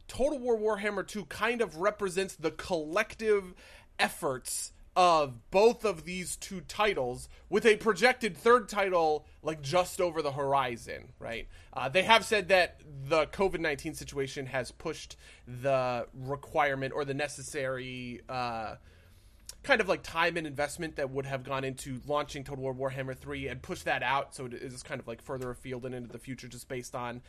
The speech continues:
you know, all of those kinds of things. Um, but, like, th-, it is kind of nuts to me that in a certain sense we kind of have an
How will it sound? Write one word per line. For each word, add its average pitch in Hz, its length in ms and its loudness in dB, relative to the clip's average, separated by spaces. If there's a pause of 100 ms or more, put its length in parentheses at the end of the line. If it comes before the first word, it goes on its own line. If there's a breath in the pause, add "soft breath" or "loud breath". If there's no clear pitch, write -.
(160 soft breath)
you 131 100 -6
know, 117 240 -6
all 131 200 -2
of 123 40 -6
those 127 160 -6
kinds 117 260 -10
of 117 80 -18
things. 120 340 -10 (340 loud breath)
Um, 120 480 -4 (520 soft breath)
but, 208 300 6
like, 202 480 6
th-, 160 380 -12 (400)
it 254 160 8
is 269 320 -2 (200)
kind 370 380 4
of 185 140 2
nuts 208 420 2
to 175 140 -4
me 107 340 -8 (200 soft breath)
that 208 180 8
in 233 140 2
a 208 40 4
certain 262 380 -2
sense 214 320 -6
we 185 100 -8
kind 233 260 0
of 196 100 2
have 185 220 4
an - 100 2